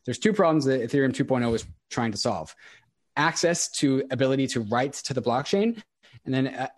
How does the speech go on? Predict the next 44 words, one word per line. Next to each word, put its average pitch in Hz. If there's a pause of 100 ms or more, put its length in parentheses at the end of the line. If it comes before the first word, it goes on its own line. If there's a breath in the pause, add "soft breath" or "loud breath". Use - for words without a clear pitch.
(120)
access 139
to 139
the 123
ability 120
to 117
have 117
consensus 117
participation 110
in 131
the 107
blockchain 90 (180 loud breath)
and 139
therefore 131
receive 113
Ether 120
issuance. - (320 loud breath)
Like, 117
that, 131
that 139
has 139
been, 127
like, 117
proof 160
of 156
stake 139
and 117
Schnorr, 120
uh, 110 (360 soft breath)
B 131
L 117
S 113
signatures, 151
which 113
are, 117
like, 107
the 110
main 113
innovation 107
going 107
into 104
eth 107
two, 131 (300 loud breath)
are 123
about 120